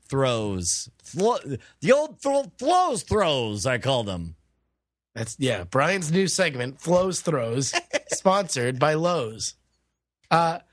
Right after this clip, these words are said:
Speaker 2: so go ahead and, uh, and, and follow him. Uh, T H L O W E, fan of the show. So, you know, you're like, "Hey, I want a like-minded person to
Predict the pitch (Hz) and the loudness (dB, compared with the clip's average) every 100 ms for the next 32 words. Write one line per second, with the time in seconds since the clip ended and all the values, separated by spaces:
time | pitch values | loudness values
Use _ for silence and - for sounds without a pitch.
0 | - - - _ - 185 208 233 233 220 | -20 -20 -20 _ 0 2 2 2 0 0
1 | 208 196 202 185 190 180 247 285 220 131 | 2 0 0 -2 -2 2 2 4 0 -4
2 | 117 113 _ _ _ - 127 123 247 240 | -8 -16 _ _ _ -8 -6 -4 0 0
3 | 214 - 180 185 190 170 165 165 170 202 | 0 0 0 2 0 0 0 0 0 0
4 | 185 147 139 - 269 330 294 190 - 156 | 0 0 -2 2 2 2 0 -2 0 0
5 | 104 - 165 175 233 233 247 247 233 240 | -2 -6 -4 -2 0 2 2 2 2 2
6 | 220 190 233 165 143 190 185 196 202 190 | 2 2 0 0 0 0 0 0 0 -2
7 | 165 202 185 233 233 165 135 | 0 0 2 0 2 2 0